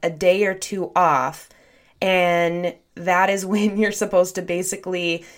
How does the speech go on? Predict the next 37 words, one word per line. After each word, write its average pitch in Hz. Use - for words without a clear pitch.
take 170
care 262
of 220
yourself, 214
do 180
things 165
that 175
you 165
want 160
to 160
do, 226
maybe 175
do 165
things 165
that 151
you 160
need 233
to 220
do, 208
like 156
clean 233
your 208
house 180
or 135
take -
your 190
car 185
to 175
the 175
shop 156
or 151
whatever 190
it 170
is. 170
So 175
it's 175
like 170